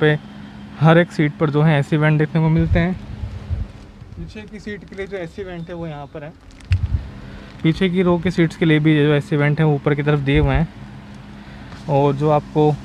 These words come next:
power window इसमें नहीं मिलती हैं पीछे की seats पर, कुछ इस तरह की जो है आपको यहाँ से manually आपको जो है windows roll up और roll down करना पड़ेगा।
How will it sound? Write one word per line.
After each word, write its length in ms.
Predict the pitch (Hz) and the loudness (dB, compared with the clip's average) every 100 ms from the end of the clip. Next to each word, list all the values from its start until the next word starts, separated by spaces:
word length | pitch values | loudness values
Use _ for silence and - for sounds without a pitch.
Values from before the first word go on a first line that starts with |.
| - 147 | -2 4
power 300 | 139 165 175 | 6 6 6
window 320 | 165 165 170 | 4 4 4
इसमें 280 | 160 - 156 | 2 2 4
नहीं 180 | 151 | 6
मिलती 340 | 175 151 135 139 | 6 4 2 -2
हैं 80 | 139 | 0
पीछे 260 | 139 151 | 0 0
की 100 | 143 143 | 0 0
seats 260 | 143 131 | 0 0
पर, 180 | - 170 - - - - - - | 0 0 -2 -18 -16 -18 -14 -6
कुछ 160 | 147 165 | -2 0
इस 160 | - | 0
तरह 180 | 165 151 | 0 0
की 120 | 139 139 | 0 0
जो 140 | 147 | 2
है 120 | 147 | 4
आपको 340 | 147 - 151 147 131 - - - - - - - | 4 2 0 0 0 -8 -18 -18 -16 -18 -18 -4
यहाँ 320 | 147 147 151 143 | 0 4 4 2
से 220 | - 143 | 4 4
manually 560 | 143 139 151 175 180 180 | 6 6 6 6 6 6
आपको 280 | 151 147 156 | 4 2 -2
जो 140 | 139 135 | 2 2
है 140 | 139 | 2
windows 520 | 135 131 131 135 131 | 2 2 2 2 0
roll 320 | 135 131 131 135 | -2 0 0 0
up 240 | 131 - | -2 -2
और 160 | 143 135 | -4 0
roll 240 | 135 135 | 0 2
down 180 | 135 135 | 2 0
करना 220 | 135 135 | 0 -2
पड़ेगा। 400 | 131 127 127 135 | 0 0 2 0